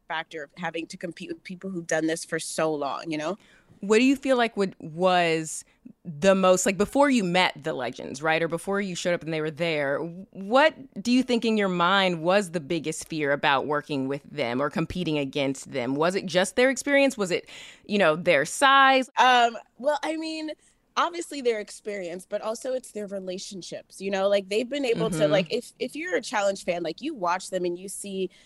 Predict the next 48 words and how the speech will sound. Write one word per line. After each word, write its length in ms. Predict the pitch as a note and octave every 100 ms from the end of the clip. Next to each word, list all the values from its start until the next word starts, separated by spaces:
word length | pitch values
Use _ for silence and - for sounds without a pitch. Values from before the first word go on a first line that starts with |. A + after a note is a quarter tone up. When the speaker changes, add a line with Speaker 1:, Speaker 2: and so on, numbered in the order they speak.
| _
Speaker 1:
how 160 | - A3
strong 440 | - - G3 G#3
their 120 | G#3
relationships 640 | G3+ F#3+ G3 G#3 F#3+ F#3+ -
are. 200 | F#3 F#3
Every 220 | G3 A#3
time 220 | B3+ A#3+
they 80 | A3
bring 240 | G3 G3 F#3+
in 240 | F#3 F3+ -
new 560 | F3+ F3+ F3+ F#3 F3+ - -
rookies 400 | G#3+ - A3 G#3
and 140 | G3+
stuff, 340 | G3+ G3 G3 F#3
they 200 | F3+ G3+
always 400 | - F#3 G3 G3
just 280 | F3 F#3+ -
Speaker 2:
Mm-hmm. 80 | F3
Speaker 1:
dominate 720 | F#3+ F#3+ F#3+ F3+ F3 F3 D#3+ -
and 180 | E3+ E3 _
take 200 | C#4 B3+
almost 240 | C4 D4 C4+
every 200 | C4 C4
rookie 260 | B3 A#3
out 140 | G#3+ G3+
every 240 | G3+ G3 G#3+
season. 380 | G#3 G3 E3 F3
So 160 | G3
it's 140 | G3 -
like, 200 | F#3+ - _ _
those 200 | A#3 C#4
relationships 560 | C#4+ A3 A3 A3 G#3+ -
were 140 | F#3+
also 320 | D3 F3+ F#3+
a 40 | E3+
big 260 | E3+ D#3
fear, 500 | - D#3+ D3+ E3 F3
um, 300 | - D#3 C#3 -
aside 400 | F3 - D#3+ D#3
from 200 | D#3 D3
also 280 | D#3 D#3+ D3+
their 180 | C#3+ C3
experience. 480 | - D3+ B2 -
It's 140 | G3+ -
just 160 | D#4
an 80 | E4
intimidating, 640 | C4 - G#3 G#3 F#3+ F#3+ F3+
like, 260 | D#3 D3